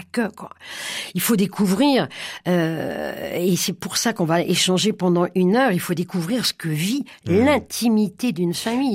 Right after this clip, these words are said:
Speaker 2: Et
Speaker 1: C'est
Speaker 2: c-, c'est ce que nous allons faire jusqu'à onze heures. Merci Betty Morisset-Mélara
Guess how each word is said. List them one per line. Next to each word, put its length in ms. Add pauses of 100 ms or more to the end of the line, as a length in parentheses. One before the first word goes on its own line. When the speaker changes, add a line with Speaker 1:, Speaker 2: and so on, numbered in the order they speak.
Speaker 2:
Et 80
Speaker 1:
C'est 80
Speaker 2:
c-, 300 (240)
c'est 200
ce 120
que 100
nous 180
allons 220
faire 520
jusqu'à 420
onze 180
heures. 140
Merci 340
Betty 300
Morisset-Mélara 760